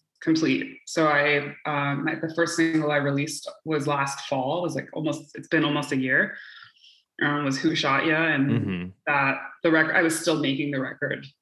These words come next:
Speaker 1: Um, and also I, when I released Did My Best, I was still finishing. Um, yeah.
Speaker 2: Was it sort of nerve-wracking at all to release the songs before you had the full picture of the record, or were you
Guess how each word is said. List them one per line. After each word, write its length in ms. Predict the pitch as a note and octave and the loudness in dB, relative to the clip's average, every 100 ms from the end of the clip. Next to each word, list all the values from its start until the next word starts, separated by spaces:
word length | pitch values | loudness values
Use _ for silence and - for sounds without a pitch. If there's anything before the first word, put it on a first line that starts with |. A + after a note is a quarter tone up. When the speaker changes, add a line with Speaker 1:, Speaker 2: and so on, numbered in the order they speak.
| _ | _
Speaker 1:
Um, 260 | D3 C#3+ C3+ | -4 2 4
and 160 | D3+ | 4
also 720 | C#3 C3+ D#3+ C#3+ C#3 C#3 C#3 | 2 0 2 2 2 2 0
I, 200 | C3 C3+ - D3 | 0 -2 -2 -2
when 120 | C#3+ | 0
I 60 | |
released 400 | C3 C#3 C3+ C3+ - | 2 2 2 0 0
Did 140 | C#3 | 0
My 140 | C3+ | -2
Best, 400 | C3+ G3 F#3 - - - - | 0 2 2 -2 -6 -8 -6
I 60 | |
was 180 | C#3+ C#3 | -6 -6
still 200 | - C3+ | -4 -4
finishing. 640 | - C#3+ C#3 C3 C#3 D3 C#3 - _ _ - - _ _ - - E3 | -2 0 0 0 -2 -4 -8 -18 _ _ -18 -18 _ _ -20 -6 0
Um, 760 | D#3 C#3+ C#3+ - - D#3+ D#3+ - _ _ _ _ - | 2 2 0 0 0 -2 -6 -16 _ _ _ _ -2
yeah. 280 | A3 - - - - - _ - | 0 0 -6 -10 -18 -20 _ 0
Speaker 2:
Was 200 | A#2 A2+ | 2 4
it 200 | A#2 - _ _ _ _ | 2 0 _ _ _ _
sort 200 | - A#2 | 0 2
of 80 | G2 | 2
nerve-wracking 540 | F#2+ F#2 F#2+ F#2+ G2 G2 | 2 2 4 2 2 2
at 80 | |
all 140 | F#2+ F#2 | 4 2
to 140 | - | 2
release 600 | F#2 F2+ F2+ F2+ - - - _ - | 0 2 0 -2 -6 -12 -16 _ -12
the 260 | G#2 F#2+ F#2+ | -8 -4 -2
songs 340 | G2 F#2 F#2+ | 0 2 0
before 360 | F2+ F#2 F#2+ F2+ | -2 -4 0 0
you 160 | F2+ F2+ | 0 0
had 300 | F2 F2+ F2 | 0 0 -2
the 80 | |
full 340 | F2 - F2+ F2 | -8 -4 0 0
picture 320 | F#2+ - - | -2 -4 -6
of 100 | F2+ | -4
the 80 | F2 | -2
record, 320 | E2+ F#2+ G2 | -2 0 0
or 80 | F#2 | 2
were 140 | F2+ | 0
you 380 | F2+ F2 E2 D#2+ | 0 0 -2 -6